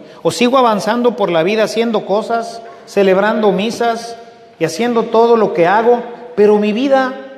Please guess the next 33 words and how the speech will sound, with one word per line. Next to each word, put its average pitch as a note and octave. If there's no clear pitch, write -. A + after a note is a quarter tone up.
no G#3+
sigue C4+
este C4
proceso A#3+
de A3+
transformación, F#3+
de F3+
tal A#3+
manera C#4
que A#3+
la G#3
gente C#4
que G#3+
me A3
haya C4+
dejado A#3
de A3
ver A3
hace A3+
cinco B3
años B3
diga, A#3+
"¿Qué B3
te B3+
pasó? A#3
¿No G3
eres B3
el G3
mismo A3+
de A3
hace A3
cinco A3
años?". A3